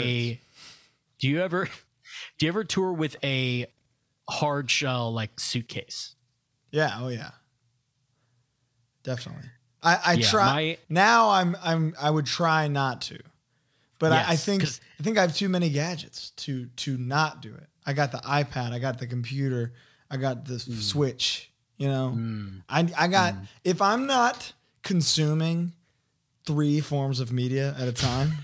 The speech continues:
Speaker 2: <laughs>
Speaker 1: I'm having a bad time.
Speaker 2: You have your, your AirPod Max.
Speaker 1: Yes.
Speaker 2: And they come in a case, right? They got a little,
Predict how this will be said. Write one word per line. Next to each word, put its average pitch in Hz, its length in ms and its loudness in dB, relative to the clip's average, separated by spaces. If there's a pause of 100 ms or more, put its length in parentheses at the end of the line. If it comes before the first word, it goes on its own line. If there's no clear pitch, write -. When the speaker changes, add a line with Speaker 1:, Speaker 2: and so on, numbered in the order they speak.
(360)
Speaker 2:
<laughs> - 440 -2
Speaker 1:
I'm 147 160 4
having 143 300 2
a 127 100 0
bad 117 460 -4 (480)
time. 92 260 -8 (580)
Speaker 2:
You 135 180 0
have 127 120 -4
your, 120 280 -2 (240)
your 123 320 -4
AirPod 127 540 -2
Max. 127 540 -2
Speaker 1:
Yes. - 500 -8 (680)
Speaker 2:
And 127 100 0
they 135 80 0
come 139 180 -2
in 123 60 0
a 113 60 0
case, 117 380 -2
right? 123 220 -2 (160)
They 123 80 -6
got 113 120 -6
a - 20 -4
little, 120 300 -4